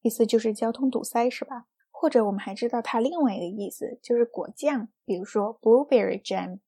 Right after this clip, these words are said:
但是呢，其实口语当中还有一种意思，意思就是说呢，它指的是在音乐上面的兴趣。这句话呢，“Cyndi Lauper was kind of my jam”，意思就是说啊，Cyndi Lauper她的歌是我的最爱。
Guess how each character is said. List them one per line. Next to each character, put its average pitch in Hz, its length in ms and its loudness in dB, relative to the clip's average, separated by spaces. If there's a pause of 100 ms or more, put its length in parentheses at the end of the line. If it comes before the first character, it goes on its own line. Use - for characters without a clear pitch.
(280)
但 320 120 -2
是 302 160 -2
呢， 277 240 4
其 247 200 -2
实 226 280 -2
口 233 220 2
语 233 60 4
当 226 160 -2
中 226 220 -2
还 - 260 -8
有 233 200 4
一 202 120 -2
种 202 300 -8
意 202 140 -6
思， - 360 -14
意 269 120 2
思 240 160 0
就 247 100 6
是 226 80 6
说 233 160 -2
呢， 240 340 -4 (140)
它 - 220 -4
指 254 160 -6
的 262 100 -6
是 233 220 -2
在 220 160 -4
音 254 340 2
乐 262 160 4
上 254 160 -2
面 233 100 2
的 240 120 2
兴 240 320 -4
趣。 - 260 -12 (540)
这 311 120 0
句 294 120 0
话 285 180 2
呢， 240 140 4
“Cyndi 277 500 4
Lauper 247 400 0
was 202 220 -6
kind 220 340 -2
of 202 60 -2
my 196 200 -6
jam”， 226 440 -2 (400)
意 240 80 2
思 226 160 -2
就 226 100 -2
是 220 80 0
说 220 180 -4
啊， 214 140 -4
Cyndi 233 420 2
Lauper 226 460 -2
她 - 140 -6
的 240 100 -2
歌 277 460 2
是 277 160 -2
我 214 120 0
的 160 120 -6
最 202 220 -6
爱。 - 340 -4